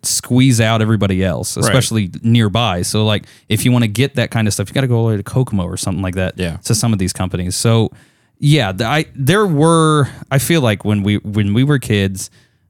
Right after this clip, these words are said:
Speaker 1: um, there was more going on.
Speaker 2: Yeah.
Speaker 1: Um, but, I mean, that could be said for a lot of things in this
Speaker 2: Right.
Speaker 1: town. Um, one of the biggest things that drives me nuts personally is that the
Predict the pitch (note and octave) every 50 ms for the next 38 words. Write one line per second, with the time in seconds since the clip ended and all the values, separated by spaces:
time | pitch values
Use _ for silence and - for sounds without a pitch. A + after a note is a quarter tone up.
0 | _ _ - G#2+ G2+ G2 F2+ F2 E2+ - - - A#2 A#2 G#2 G2+ G2+ F#2+ F#2+ -
1 | F2+ F2 - - - A1 G#1+ - - - - - B2+ - _ - A2 F#2 - B2+
2 | A#2 G#2+ G2+ G2+ G2+ B2 C#3 D#3 F#3 - - B3 A3+ - - E3+ F3 E3 D3+ D3+
3 | E3 - D#3 A#2+ B2 A2+ - - A#2 G#2+ G2+ - - G2 F2 F2 F2+ G2+ G#2+ F#2+
4 | - - - - E2 D#2+ E2 E2+ - - G#2 G2 F#2 F2 E2 D#2+ F2 F2 F2 F2
5 | F2+ - - B2 A#2+ A#2+ A#2 A2 G#2 G2 F#2 - _ _ - - - - - _
6 | - B2 C3 C#3 C#3+ C3+ B2 B2+ B2+ A#2+ A#2 A2+ G2+ - A2 B2 B2+ C3 B2+ -
7 | - A#2 A2 G2+ - G#2+ - A2+ G#2+ G2 G2+ G2 F#2 G2 G#2 A#2 C3 C3 A2+ G2
8 | - - - - A2 A#2 A#2 - G2+ F#2 F2+ F2 F2+ F#2 F#2 - F#2 F#2 E2+ -
9 | - F2+ F2 -